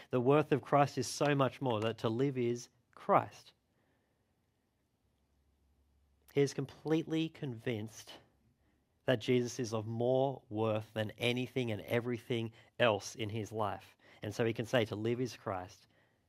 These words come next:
to die is gain." And I think everything in Paul's life pointed to this, to this great conviction that he lived out, that drove his life.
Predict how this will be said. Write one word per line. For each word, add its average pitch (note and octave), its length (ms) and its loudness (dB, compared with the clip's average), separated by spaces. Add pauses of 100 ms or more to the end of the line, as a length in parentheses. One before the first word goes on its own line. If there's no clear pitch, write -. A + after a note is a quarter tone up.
(100)
to - 100 -14
die F#2+ 260 -2
is F2+ 120 -8
gain." F#2 320 -8 (1500)
And A2+ 80 -2
I A#2+ 40 0
think D3+ 180 -2
everything D3 340 0
in B2 100 -4
Paul's B2+ 360 -4
life A#2+ 400 0
pointed C3+ 480 -4
to C#3+ 220 -2
this, - 360 -12 (280)
to D3 120 0
this B2+ 180 -2
great B2+ 340 2
conviction A#2+ 460 -4
that G#2+ 120 -4
he A2+ 180 -2 (260)
lived A#2 280 2
out, C3 300 -2 (760)
that A#2+ 120 -2
drove B2+ 560 2
his A2+ 220 -6
life. - 480 -8